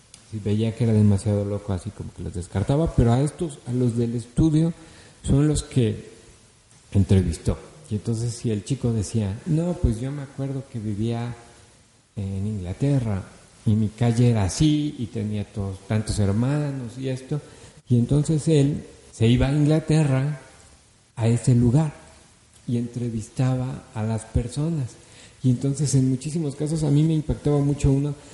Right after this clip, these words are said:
de un niñito, ¿no? Que decía, "Tenía tantos hermanos, así y así, y morí de tal manera". Y él se fue a Inglaterra y encontró a los hermanos ya grandes, ya eran viejitos,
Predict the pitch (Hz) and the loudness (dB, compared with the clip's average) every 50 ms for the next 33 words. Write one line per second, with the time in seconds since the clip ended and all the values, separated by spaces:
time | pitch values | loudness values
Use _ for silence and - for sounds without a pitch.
0 | - - _ _ - 127 131 143 151 147 156 147 143 139 139 135 - - 104 101 | -20 -20 _ _ 0 2 2 2 2 2 2 4 4 4 2 0 0 0 -2 0
1 | 101 113 135 - - 120 107 107 92 92 104 101 101 101 101 - - - 110 110 | 0 -2 -4 -4 -6 -6 -6 -8 -8 -6 -6 -6 -6 -6 -8 -10 -6 -2 0 2
2 | 117 123 123 - - 131 131 127 123 113 120 117 113 117 123 127 131 131 135 139 | 2 2 0 0 -2 -6 -8 -8 -10 -10 -10 -10 -8 -8 -8 -8 -8 -8 -10 -10
3 | 139 123 120 120 104 - - 139 135 127 123 113 110 - 135 139 135 123 113 107 | -10 -10 -10 -10 -8 -6 -6 -6 -6 -6 -8 -10 -8 -6 -4 -2 0 0 2 2
4 | 104 110 117 120 123 113 - 120 110 110 110 110 117 123 127 135 139 - - - | 2 2 0 0 -2 -2 -4 -4 -2 0 0 0 0 0 -2 -2 -4 -6 -10 -16
5 | - - - - _ _ _ _ _ _ _ _ _ _ _ - 113 107 113 127 | -20 -20 -20 -20 _ _ _ _ _ _ _ _ _ _ _ -2 0 0 0 0
6 | 127 - 156 151 - 165 156 156 160 160 160 160 160 - 160 156 147 151 151 147 | -4 -6 -8 -4 -2 0 2 2 2 2 2 0 2 2 2 2 0 0 -2 -4
7 | 147 147 - - - - - - - _ _ _ _ - - - - _ _ 123 | -4 -6 -10 -14 -20 -20 -20 -20 -20 _ _ _ _ -20 -20 -20 -20 _ _ 0
8 | 127 127 120 - 127 117 - 135 143 156 147 135 151 135 139 139 143 151 156 139 | 0 0 2 0 0 0 0 0 -2 0 0 2 2 4 4 4 4 4 2 2
9 | 143 135 123 147 165 190 190 180 151 156 160 160 165 165 165 151 151 - - 160 | 2 2 2 2 2 2 2 2 2 2 2 2 0 0 0 -2 -4 -6 -8 -10
10 | 147 - 170 175 | -8 -8 -8 -8